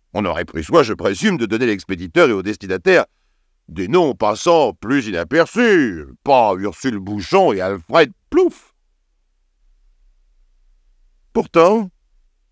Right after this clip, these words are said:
la suite semblerait vous donner raison. En effet, seize minutes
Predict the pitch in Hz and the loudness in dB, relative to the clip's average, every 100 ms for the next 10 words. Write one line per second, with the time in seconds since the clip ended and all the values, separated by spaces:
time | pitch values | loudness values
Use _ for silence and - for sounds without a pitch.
0 | _ _ 95 139 - 208 190 - 127 110 | _ _ -2 -2 -2 -6 -6 -4 -2 2
1 | 123 131 90 85 101 131 80 65 57 76 | 2 0 -2 -4 -2 -2 -2 -6 -8 -6
2 | 110 110 196 226 226 - _ _ _ _ | -6 -4 -2 0 -2 -8 _ _ _ _
3 | _ _ _ _ _ - - 226 139 107 | _ _ _ _ _ -12 6 6 6 0
4 | 120 110 - _ | -2 -2 -6 _